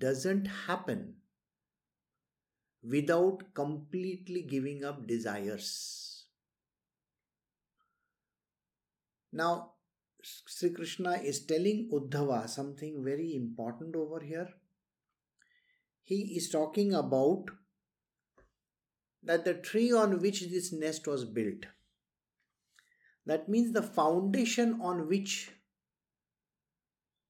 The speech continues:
you are building your life,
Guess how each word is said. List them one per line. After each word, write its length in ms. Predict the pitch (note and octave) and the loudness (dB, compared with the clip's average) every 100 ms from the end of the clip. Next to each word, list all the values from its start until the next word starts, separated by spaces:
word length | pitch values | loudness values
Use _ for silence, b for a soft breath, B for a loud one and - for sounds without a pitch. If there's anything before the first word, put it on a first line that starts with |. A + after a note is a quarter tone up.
| _ | _
you 400 | C#3+ D#3 A3+ A3+ - | -6 4 6 6 4
are 300 | E3 F3+ F3 | 4 6 4
building 720 | A#2+ A#2 E3 F3+ F3 G#3+ G3 | 0 10 10 10 6 2 2
your 540 | D3 C3+ D#3 F#3 - - _ _ _ _ _ _ _ | 4 4 4 2 -2 -16 _ _ _ _ _ _ _
life, 840 | - A2 C3 C#3+ B2 - - - | -4 4 6 8 6 0 -12 -20